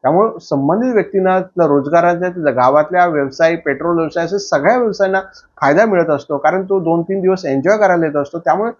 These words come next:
संपूर्ण आलेला पर्यटक, आलेला तिथला व्यावसायिक, त्याला तो फायदा होत असतो, कारण तो संपूर्ण त्या दिवसभरामध्ये पैसे जे आहे खर्च करत असतो. मात्र कर्जतमध्ये वाल्मिकी कराडसारखे लोक जर मानसिकता बदलत नसेल, त्याचा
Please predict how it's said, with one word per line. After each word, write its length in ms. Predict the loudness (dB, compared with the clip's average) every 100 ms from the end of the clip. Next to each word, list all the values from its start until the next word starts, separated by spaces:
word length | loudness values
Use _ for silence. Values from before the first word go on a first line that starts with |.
| _ _ -2
संपूर्ण 460 | 0 2 0 0
आलेला 320 | 0 2 0
पर्यटक, 680 | 0 2 2 2 2 2 0 -6
आलेला 240 | -2 2 0
तिथला 280 | 0 -2 0
व्यावसायिक, 520 | 0 -2 0 0 -2 _ _ _
त्याला 260 | -2 2 4
तो 100 | 2 0
फायदा 240 | 0 2
होत 200 | 0 0
असतो, 380 | -2 -2 -4 -2
कारण 300 | 0 0 0 -8 _ _ _
तो 40 | -4
संपूर्ण 560 | -2 0 0 0 2
त्या 300 | 2 2 2
दिवसभरामध्ये 640 | 4 2 2 2 2 2 -2
पैसे 360 | -2 -2 -2
जे 100 | -2
आहे 120 | -2 -2
खर्च 240 | -4 -4 -4
करत 240 | -2 -2
असतो. 420 | -2 -2 -6 -6 _ _
मात्र 320 | 0 2 2
कर्जतमध्ये 680 | 2 0 -2 -2 -2 -2 -2
वाल्मिकी 360 | 2 0 0 -2
कराडसारखे 640 | 0 0 0 -4 -4 -4
लोक 220 | -2 -2 -2
जर 160 | -2 -4 _ _ _
मानसिकता 560 | -4 -2 -2 -2 0 2
बदलत 320 | 4 2 0
नसेल, 300 | -2 -4 -4
त्याचा 200 | -2 -2